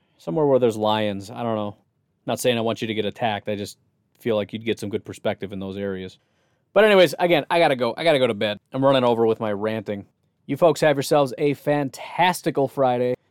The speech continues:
Things are going to start getting a little bit hectic for me. I'm gonna do my best to keep up with things. Um, but this is officially the week.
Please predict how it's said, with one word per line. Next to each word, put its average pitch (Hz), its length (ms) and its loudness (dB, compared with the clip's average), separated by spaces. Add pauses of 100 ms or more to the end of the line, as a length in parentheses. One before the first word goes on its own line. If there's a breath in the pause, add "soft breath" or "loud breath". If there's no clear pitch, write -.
(140)
Things 151 320 0
are 190 300 4
going 185 240 4
to 160 40 -6
start 160 240 2
getting 165 180 0
a 151 40 0
little 151 180 2
bit 135 140 0
hectic 156 380 -4
for 160 100 -6
me. 151 160 0
I'm 139 80 0
gonna 123 160 -2
do 131 140 -4
my 123 120 0
best 123 280 -2
to - 40 -20
keep - 240 -10
up 127 160 0
with 127 140 -4
things. 127 300 -4 (280)
Um, 110 400 0 (340)
but 127 100 -6
this 151 180 0
is 156 140 2
officially 156 420 0
the 139 100 2
week. 127 260 -4